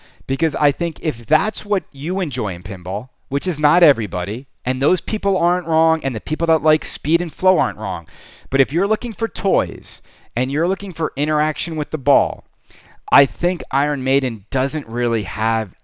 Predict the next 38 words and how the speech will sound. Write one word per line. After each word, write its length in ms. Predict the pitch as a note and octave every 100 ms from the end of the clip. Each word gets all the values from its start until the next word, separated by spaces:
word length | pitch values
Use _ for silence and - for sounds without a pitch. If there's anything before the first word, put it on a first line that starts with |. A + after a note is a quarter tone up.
| -
anything. 680 | A2+ F#3 F3 - E2 F2 - - - _ - A#2
Um, 400 | A#2 A2+ A2 -
I'm, 260 | B2+ C3 C3
I'm 120 | C3
gonna, 140 | C#3 C3+
I'm 80 | C3
curious 400 | - - F3+ E3+
to 60 | C#3
see 260 | - D#3+
what 140 | C#3 -
the 80 |
difference 400 | A#2 D3 D3 B2+
is 140 | C#3+ B2
on 120 | A#2
the 160 | A2 -
L 220 | B2 B2
E 80 | A#2
and 160 | G#2+
premium, 460 | - G3+ F3+ B2+ A2 - - - - -
but 200 | A#2+ -
this 240 | F3 -
is 200 | F#3 D3+
not 260 | C#3+ D3 D#3+
a 60 |
game 640 | D3+ F#3 F#3+ G#2+ F#2 F2+ - - - -
that 180 | B2 A#2+
has 380 | A2+ C3 C3+
a 40 | C#3+
lot 360 | C3+ A#2 A#2+
of 100 | A#2+
things 340 | - A#2+ A#2 A2
that 160 | A#2 -
interact 500 | A#2 A#2+ A2 G#2+ -
with 140 | A2
the 80 | -
ball. 360 | A#2 D#3 E2+ - - - - - -
This 200 | - B2+
isn't 320 | D#3 D3+ E3+